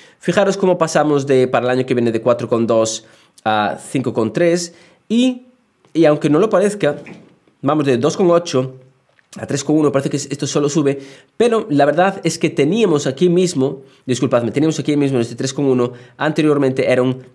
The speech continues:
tres coma tres. La Universidad de Michigan, digamos que acabó de corregirlo. Anteriormente, pues, teníamos un tres coma tres, ahora tenemos un tres coma uno.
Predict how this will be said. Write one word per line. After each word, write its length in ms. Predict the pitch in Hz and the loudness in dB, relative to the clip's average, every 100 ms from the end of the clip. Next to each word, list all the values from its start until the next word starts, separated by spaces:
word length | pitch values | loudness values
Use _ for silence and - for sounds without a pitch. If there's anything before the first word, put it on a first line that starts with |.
| _ | _
tres 300 | - 131 120 | -2 0 0
coma 180 | - 107 | -2 -2
tres. 240 | 135 143 | 0 0
La 80 | 117 | 2
Universidad 460 | 110 107 104 120 123 | 0 0 0 0 0
de 80 | 127 | 2
Michigan, 360 | 127 131 113 | 0 2 0
digamos 320 | 113 110 113 | 2 0 0
que 120 | - 110 | -2 -4
acabó 320 | 110 104 104 | -2 2 2
de 160 | 104 104 - - - - | 2 -2 -16 -20 -14 2
corregirlo. 720 | 135 120 110 - 151 107 - | 2 4 0 0 2 0 0
Anteriormente, 800 | 208 233 202 196 170 185 180 175 | 0 2 2 4 4 2 0 0
pues, 260 | 165 160 | 0 0
teníamos 380 | - 147 139 131 | 2 2 2 0
un 80 | 123 | -2
tres 180 | 147 - | -4 -2
coma 160 | 135 | -2
tres, 300 | 135 131 127 | 0 0 0
ahora 260 | - 131 131 | 0 0 0
tenemos 380 | 131 120 113 - | 0 0 0 0
un 160 | 123 120 - - _ | -2 -4 -12 -20 _
tres 260 | - 123 - | -2 0 0
coma 180 | 110 147 | 0 2
uno. 220 | 143 | 2